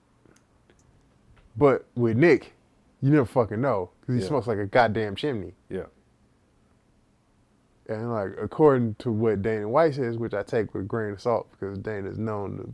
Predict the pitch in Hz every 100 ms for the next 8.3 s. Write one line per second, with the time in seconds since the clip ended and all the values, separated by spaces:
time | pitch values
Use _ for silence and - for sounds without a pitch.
0 | - 101 101 104 104 _ _ _ _ _
1 | - 117 95 95 95 139 135 - 85 -
2 | _ _ _ _ _ _ _ _ _ _
3 | _ _ _ - 131 160 156 127 117 -
4 | - - - 120 156 160 139 120 139 139
5 | 117 107 - _ _ _ _ 135 127 110
6 | 160 147 131 110 113 120 104 110 107 -
7 | 147 131 147 131 101 - - 120 117 123
8 | 110 98 -